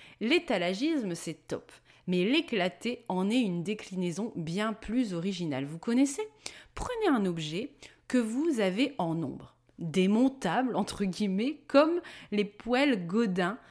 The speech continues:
du familistère de Guise, et éclatez-les, éclatez-en plutôt les parties pour les exposer côte à côte comme les pièces d'un puzzle. Cela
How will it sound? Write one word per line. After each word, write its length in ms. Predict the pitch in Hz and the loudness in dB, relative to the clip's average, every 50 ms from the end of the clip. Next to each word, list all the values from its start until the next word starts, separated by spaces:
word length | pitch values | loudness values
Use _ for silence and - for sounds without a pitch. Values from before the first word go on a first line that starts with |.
| - - - | -18 -12 -10
du 140 | 170 170 170 | -10 -8 -10
familistère 800 | - - 220 220 214 208 185 175 170 165 - - - 214 214 196 | -8 -4 -4 -2 0 0 -2 -2 -4 -6 -8 -6 -4 -4 -2 -2
de 140 | 165 156 147 | -2 -4 -4
Guise, 400 | 147 - - - - - - - _ _ _ _ - - - _ | -6 -6 -10 -16 -18 -20 -20 -20 _ _ _ _ -20 -20 -4 _
et 240 | - 269 285 277 - - - | 4 4 4 4 0 -4 -2
éclatez-les, 1080 | - 415 427 - - - 277 269 262 277 277 277 - 202 196 180 175 170 165 185 254 - _ _ _ _ _ _ _ _ _ _ _ _ _ _ _ _ _ _ _ _ _ _ _ - | 0 0 0 -2 -2 0 2 4 6 4 4 2 -2 -2 0 0 0 0 -2 -4 -4 -8 _ _ _ _ _ _ _ _ _ _ _ _ _ _ _ _ _ _ _ _ _ _ _ 2
éclatez-en 920 | 311 330 330 - 247 208 196 - - - 202 190 175 165 180 247 302 330 254 | 2 2 2 2 0 0 0 0 0 0 0 0 0 2 4 4 4 4 2
plutôt 440 | - - 190 175 - - 254 277 285 - - - | 0 -4 -10 -8 -4 -2 -2 -2 -2 -4 -2 2
les 300 | 247 254 247 233 240 240 | 4 4 6 4 4 2
parties 760 | - - - - 262 262 - - - - - 226 233 285 277 - - - - - - - | -2 0 4 4 4 4 2 -4 -12 -8 -4 -2 -2 -2 -2 -6 -14 -20 -20 -20 -10 -6
pour 180 | 240 240 240 | -4 0 2
les 320 | 233 202 180 180 170 180 247 | 2 2 2 0 0 2 0
exposer 600 | 359 339 - - - - - 185 180 180 240 269 | 0 0 -2 -8 -12 -8 -6 -6 -4 -2 -4 -4
côte 340 | - - - 294 285 294 - | -2 0 0 0 0 0 -2
à 80 | 185 | -8
côte 400 | - - - 214 262 262 - - - | -8 -6 -6 -6 -6 -8 -10 -8 -2
comme 220 | - 381 381 311 | 0 4 6 6
les 140 | 247 190 175 | 4 4 0
pièces 380 | - - - 269 285 277 226 | -4 -2 2 2 4 4 2
d'un 220 | 175 196 202 214 196 - | 0 -4 -6 -6 -8 -12
puzzle. 420 | - - 165 151 139 143 104 - - - - _ _ _ _ - - - - - | -12 -10 -8 -8 -8 -8 -10 -10 -12 -16 -20 _ _ _ _ -20 -20 -20 -20 -16
Cela 280 | - - - 339 359 415 | -12 -6 -2 -2 0 0